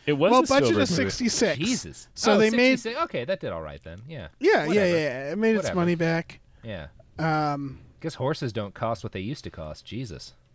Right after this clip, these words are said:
Speaker 2: Yeah. Oh, yeah. You can get a
Speaker 1: Oh, you
Speaker 2: horse
Speaker 1: can get a horse
Speaker 2: cheap.
Speaker 1: real cheap. I got a guy.
Speaker 3: Mm-hmm.
Speaker 2: Mm-hmm.
Speaker 3: I mean, I get, that is the plot of this movie, how
Speaker 1: Yeah.
Speaker 3: cheap it is to get a horse.
Speaker 2: Yeah.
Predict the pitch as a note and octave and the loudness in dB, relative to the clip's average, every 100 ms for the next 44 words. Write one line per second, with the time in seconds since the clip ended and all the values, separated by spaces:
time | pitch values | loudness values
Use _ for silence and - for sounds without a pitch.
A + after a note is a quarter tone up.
0 | - G3+ G3 D#3 A#3+ G3 F3 D#3 E3+ G3 | 0 2 4 2 2 2 0 -2 -4 -2
1 | E3 A2+ C3 D3+ G2+ B2 A#2 - A#2+ - | 2 4 4 4 4 2 2 2 2 0
2 | - - G#2 G#2 F2+ F#2 F#2 G2 G#2+ A#2+ | -6 -6 -6 -4 -4 -4 -4 -6 -8 -12
3 | - _ E3 D#3 F3+ G#3 G3 B3 G#3+ A#3+ | -14 _ -4 2 4 4 2 0 0 0
4 | B3+ G#3 G#3 - G#3+ G#3+ E3+ F#3 E3+ G#3 | -2 -4 -6 -2 0 0 -2 -4 -2 -2
5 | G3+ A2 C3+ F3+ D#3 E3 D3+ F3+ F3 F#3+ | -2 -6 0 4 6 4 2 -4 -4 -4
6 | - D#3+ G3+ F3+ F#3+ B3+ G3+ - - - | -6 -6 -2 0 0 -2 -4 -14 -18 -4
7 | E3+ B3+ | 2 4